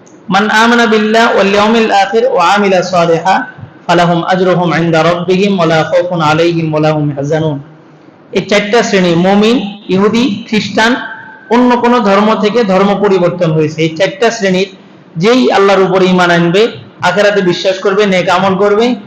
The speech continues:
তার জন্য রবের কাছে প্রতিদান আছে এবং তার কোনো ভয় নেই, তার কোনো দুশ্চিন্তা নেই। তাহলে আল্লাহ বলতেছে, ইহুদি হও, নাসারা হও, কোনো সমস্যা নাই,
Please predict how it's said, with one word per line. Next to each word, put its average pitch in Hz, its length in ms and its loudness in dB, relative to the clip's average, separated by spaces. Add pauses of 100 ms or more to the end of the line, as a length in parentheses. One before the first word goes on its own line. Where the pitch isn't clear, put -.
(200)
তার 180 220 0
জন্য 202 240 0
রবের 190 320 2
কাছে 208 240 0
প্রতিদান 196 440 0
আছে 214 320 0 (320)
এবং 180 280 0
তার 185 120 2
কোনো 190 220 0
ভয় 180 320 2
নেই, 233 260 0 (340)
তার 170 140 2
কোনো 180 200 -4
দুশ্চিন্তা 175 540 -2
নেই। 123 140 -8 (1300)
তাহলে 196 160 0
আল্লাহ 220 300 2
বলতেছে, 226 460 0
ইহুদি 233 420 0
হও, 233 220 2
নাসারা 214 380 0
হও, 180 180 2
কোনো 220 220 0
সমস্যা 214 420 -2
নাই, 143 140 -4